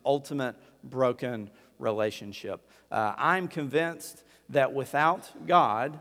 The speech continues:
and without in particular the God of the Bible, uh, you have to put your relational eggs in someone's basket, uh, somewhere. It may be your spouse,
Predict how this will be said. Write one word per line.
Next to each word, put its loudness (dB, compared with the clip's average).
and -10
without 4
in -6
particular -2
the -2
God 6
of 2
the 0
Bible, 4
uh, 0
you -4
have 2
to -2
put 2
your 2
relational 0
eggs 2
in -12
someone's -4
basket, -4
uh, -6
somewhere. -4
It -4
may 2
be 0
your -6
spouse, 2